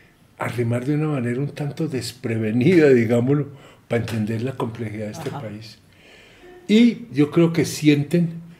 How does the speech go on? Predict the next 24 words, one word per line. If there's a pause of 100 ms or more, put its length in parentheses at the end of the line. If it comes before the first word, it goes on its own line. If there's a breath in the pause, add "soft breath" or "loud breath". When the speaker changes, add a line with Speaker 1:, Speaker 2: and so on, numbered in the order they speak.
(280 loud breath)
Speaker 1:
que
si
ellos
no
se
meten
en
este
país,
se
va,
se
lo
lleva
el
diablo. (260 loud breath)
Son
muy
críticos (160)
con
mi
generación, (840 soft breath)
muy
críticos.